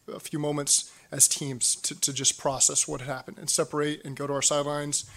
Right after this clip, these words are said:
and, uh, just take a few moments to process because no one had had that chance. You know, I, I look at Sean and those players, all they were doing is looking at their teammate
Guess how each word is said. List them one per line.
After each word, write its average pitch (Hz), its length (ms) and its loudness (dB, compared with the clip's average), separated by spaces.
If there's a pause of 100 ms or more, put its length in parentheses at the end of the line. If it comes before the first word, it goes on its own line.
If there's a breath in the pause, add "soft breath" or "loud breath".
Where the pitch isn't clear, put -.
(300 loud breath)
and, 131 260 -6
uh, 131 220 -4 (100)
just 160 180 -2
take 151 160 2
a 143 40 -6
few - 140 -2
moments 143 280 0
to - 80 -8
process 147 460 2
because 135 240 -2
no 151 80 0
one 143 80 0
had 123 100 -4
had 147 160 0
that 139 120 -6
chance. - 380 0
You 151 60 -4
know, 135 100 -4
I, 135 120 -2
I 147 100 -6
look 147 220 -4
at - 60 -4
Sean 151 340 0
and 139 120 -10
those 135 140 2
players, 139 480 0 (320 loud breath)
all 156 220 4
they 160 100 6
were 151 140 2
doing 139 200 -2
is 131 140 -4
looking 147 220 -4
at 135 80 -8
their 135 100 -8
teammate 135 480 -4